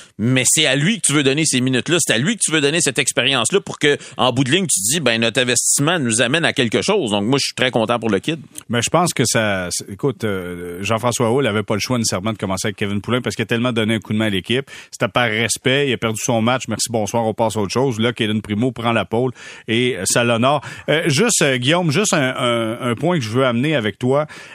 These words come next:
Speaker 2: Est-ce que tu vois un joueur présentement dans cette série-là que tu dis, regarde, lui, là, ça sera le prochain qui monte directement dans la Ligue nationale et va amener quelque chose aux Canadiens de Montréal ?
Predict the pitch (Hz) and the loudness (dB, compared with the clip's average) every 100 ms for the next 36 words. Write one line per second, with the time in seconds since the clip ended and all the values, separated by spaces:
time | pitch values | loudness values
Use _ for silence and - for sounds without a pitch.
0 | - 147 - 262 - 123 135 165 139 117 | 0 0 2 0 -2 -2 2 2 2 2
1 | 156 165 131 123 120 156 143 113 120 - | 2 2 0 0 0 0 0 0 0 0
2 | 135 117 120 156 - - 104 107 139 165 | 0 2 2 0 -4 -8 -6 -2 0 0
3 | 147 95 143 156 131 131 113 127 175 147 | -4 -2 0 2 0 0 0 2 2 2
4 | 147 123 107 135 143 113 - 120 113 147 | 2 0 0 2 2 0 0 -2 0 -2
5 | 139 113 120 151 - 127 104 127 139 - | -2 0 0 0 -2 -6 -4 0 0 0
6 | 123 147 139 117 113 110 107 123 147 - | 0 2 0 0 0 -2 -2 0 0 -4
7 | - - - 127 127 170 143 139 143 123 | -14 -8 -2 0 2 2 2 0 0 -2
8 | - 139 120 123 110 113 120 107 117 147 | 0 -2 0 -2 0 0 0 2 0 -2